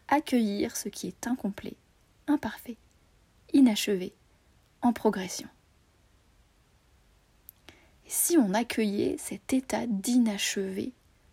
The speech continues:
au lieu de courir après la perfection ? Parce que finalement, quand on y pense,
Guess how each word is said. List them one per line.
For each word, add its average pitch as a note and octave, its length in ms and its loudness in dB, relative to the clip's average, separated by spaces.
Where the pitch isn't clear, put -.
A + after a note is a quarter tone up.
au G#3 180 0
lieu A3 220 2
de A#3+ 80 -8
courir G#3+ 460 -2
après F#3+ 200 -6
la G#3 120 -4
perfection ? - 480 -10
Parce A#3 120 2
que C4+ 60 6
finalement, D4 420 8
quand A3+ 200 0
on G3+ 60 2
y F#3 100 -4
pense, C4+ 360 -2